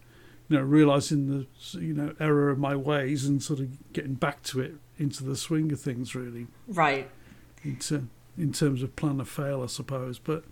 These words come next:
Speaker 2: So it's Steve fail on this one. It's not planner fail.
Speaker 1: Yeah, Steve fail, definitely, yeah.
Speaker 2: <laughs>
Speaker 1: Uh, I had a, you know, incidents sort of when I first stopped work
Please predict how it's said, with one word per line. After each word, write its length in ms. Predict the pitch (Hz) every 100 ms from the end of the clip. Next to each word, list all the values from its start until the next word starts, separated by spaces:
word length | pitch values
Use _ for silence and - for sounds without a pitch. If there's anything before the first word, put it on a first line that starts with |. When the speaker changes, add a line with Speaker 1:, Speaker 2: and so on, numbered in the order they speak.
| -
Speaker 2:
So 120 | 220
it's 120 | 202
Steve 360 | - - 233 220
fail 320 | - 147 135
on 120 | 135
this 220 | 156 160 -
one. 140 | 135
It's 140 | 143 -
not 160 | 156
planner 280 | - 143 143
fail. 280 | - - -
Speaker 1:
Yeah, 240 | 196 190 175
Steve 400 | - 226 208 160
fail, 260 | 175 151
definitely, 680 | 147 185 160 - 147 135 143
yeah. 240 | 151 156 143
Speaker 2:
<laughs> 40 | - - 294 -
Speaker 1:
Uh, 120 | 226 202 - -
I 140 | 233
had 240 | 226 285 269
a, 140 | 226 156 - - -
you 140 | 214
know, 200 | 214 170 175 - - -
incidents 680 | 202 196 151 190 170 170 151
sort 360 | - - 175 160
of 380 | 160 135 - - - -
when 160 | 165 165
I 60 |
first 540 | 151 - 175 160 - -
stopped 460 | - - 131 -
work 640 | 156 160 170 117 127 -